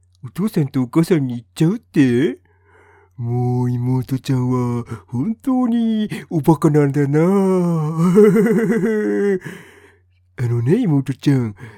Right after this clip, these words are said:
さっきの映像さ、お父さんとお母さんだけじゃなくて、学校のみんなにもばらまいたっていいんだからね。<laughs>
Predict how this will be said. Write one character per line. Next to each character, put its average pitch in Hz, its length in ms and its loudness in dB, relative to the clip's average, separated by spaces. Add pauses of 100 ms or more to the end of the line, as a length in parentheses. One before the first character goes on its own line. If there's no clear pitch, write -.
さ - 180 -6
っ 196 100 -2
き - 140 -4
の 123 180 0
映 131 180 6
像 127 180 -2
さ、 117 360 -2 (320)
お 123 120 -8
父 220 220 -4
さ 180 120 0
ん 131 80 0
と 117 140 -10
お 113 80 -8
母 139 180 4
さ 139 180 -4
ん 113 140 -6
だ 123 140 -2
け - 100 -2
じ 131 140 -2
ゃ 120 40 -2
な 113 140 -4
く - 80 -20
て、 113 480 -4 (1080)
学 117 320 -4
校 151 240 2
の 170 120 2
み 170 200 2
ん 175 60 2
な 196 100 6
に 208 100 2
も 139 260 2 (300)
ば 127 180 2
ら 131 140 4
ま 143 160 4
い 180 60 0
た 127 140 2
っ - 20 2
て 113 500 -2 (100)
い 151 260 0
い 233 40 0
ん 165 80 -2
だ 127 140 2
か 120 160 -4
ら 107 160 -2
ね。 147 320 0 (280)
<laughs> 277 1700 2